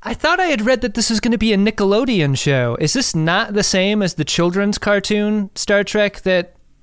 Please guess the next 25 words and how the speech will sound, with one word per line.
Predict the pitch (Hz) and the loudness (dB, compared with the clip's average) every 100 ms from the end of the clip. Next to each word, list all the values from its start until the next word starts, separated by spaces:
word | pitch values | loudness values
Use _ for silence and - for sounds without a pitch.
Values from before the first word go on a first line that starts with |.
| - | -4
has | 185 175 | -2 0
been | 190 | 0
teased, | 170 185 202 214 | 0 0 0 0
or | 180 180 | 2 2
is | 139 139 | 2 2
this | 190 - | 0 0
that? | 139 196 185 - - - - - | 0 0 0 -6 -14 -18 -10 -4
Because | 196 214 208 - - | 0 2 0 -4 -2
I | 254 | -2
also | 302 294 | 0 0
read | 240 247 220 | 2 2 0
that | 220 | -2
this | 247 226 | -2 0
was | 220 | 0
gonna | 240 214 | 0 0
be, | 202 - 185 202 208 214 | -2 -8 -6 -2 0 0
like, | 196 185 - - - | 0 0 -2 -10 -2
an | 175 | 2
adult-themed | 160 143 170 202 - 185 185 185 190 175 - - | 2 2 2 2 0 0 2 2 0 -2 -8 -10
cartoon, | - 185 175 202 180 135 | -2 0 2 2 2 0
like, | 127 131 - | 0 -2 -2
for, | 151 139 135 - | -2 0 -2 -2
for | 151 143 | -2 0
all | 160 170 | 2 2
ages. | 175 156 117 131 - | 0 -2 -4 -8 -12